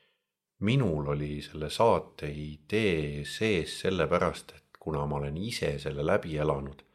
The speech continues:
siis ma arvasin, et ma võiks olla parem saatejuht kui keegi, kes lihtsalt küsib mingisuguseid küsimusi.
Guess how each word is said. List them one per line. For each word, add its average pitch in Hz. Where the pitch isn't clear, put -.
siis -
ma 78
arvasin, 78
et -
ma 73
võiks 87
olla 76
parem 85
saatejuht 71
kui 69
keegi, 73
kes 73
lihtsalt -
küsib 71
mingisuguseid 69
küsimusi. -